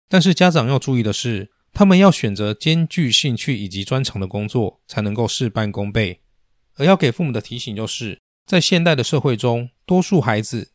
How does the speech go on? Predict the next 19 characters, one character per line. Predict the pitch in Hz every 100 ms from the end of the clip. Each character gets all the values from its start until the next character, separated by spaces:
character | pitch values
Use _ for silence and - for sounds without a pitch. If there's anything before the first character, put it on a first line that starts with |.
| -
都 | 135
是 | 139
父 | -
母 | 131 98
亲 | -
的 | 117
宝 | 104 90
贝， | 101 95 98 _ _
长 | - 123
辈 | 170 160
对 | 165 127
于 |
孩 | 107 110
子 | 110 120
都 | 98 127
呵 | 123 131
护 | 151 117
有 | 90
加， | 87 107 104